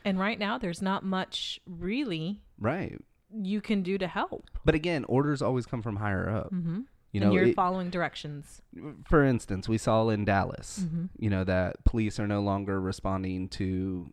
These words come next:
Speaker 2: you know, theft and car break-ins and, and
Speaker 1: Right.
Speaker 2: things of that nature. And I, and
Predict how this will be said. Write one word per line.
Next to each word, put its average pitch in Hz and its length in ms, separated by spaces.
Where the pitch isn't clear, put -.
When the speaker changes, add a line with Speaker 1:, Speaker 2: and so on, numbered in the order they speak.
Speaker 2:
you 101 140
know, 80 340
theft 95 600
and 87 480
car 110 220
break-ins 95 720
and, 90 300
and 95 160
Speaker 1:
Right. 87 80
Speaker 2:
things 107 180
of 104 60
that 95 160
nature. 95 240
And 135 100
I, 143 120
and 170 340